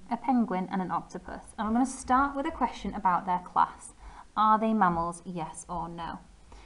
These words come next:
Now, two of these animals will be. A panda and a lion will both go into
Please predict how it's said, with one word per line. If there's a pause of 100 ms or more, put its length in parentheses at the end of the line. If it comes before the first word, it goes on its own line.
Now,
two
of
these
animals
will
be.
A
panda
and
a
lion
will
both
go
into